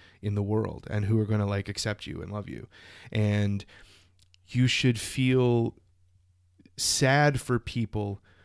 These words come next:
who feel as though they have to take what's special about someone and dim it. Um, and I love that idea that, that right now, even though the world feels like a very scary and dangerous place, that,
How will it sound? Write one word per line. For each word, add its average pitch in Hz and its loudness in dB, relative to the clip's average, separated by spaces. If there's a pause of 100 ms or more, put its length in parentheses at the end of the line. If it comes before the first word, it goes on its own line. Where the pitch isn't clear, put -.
(140)
who 127 -2
feel 135 4
as 117 4
though 117 6
they 110 2
have - -4
to 117 -4
take 127 -2
what's 117 -2
special 107 -2
about 135 0
someone 143 0
and 107 -4
dim 104 -2
it. - -12 (1040)
Um, 107 2 (880)
and 131 2 (600)
I 127 4
love 147 8
that 156 8
idea 135 6
that, 107 0
that 113 0
right 123 2
now, 127 4 (1080)
even 135 2
though 127 6
the 123 4
world 120 4
feels 117 0
like 120 0
a 117 4
very 120 2
scary 120 0
and 110 0
dangerous 110 0
place, 131 0
that, 110 -2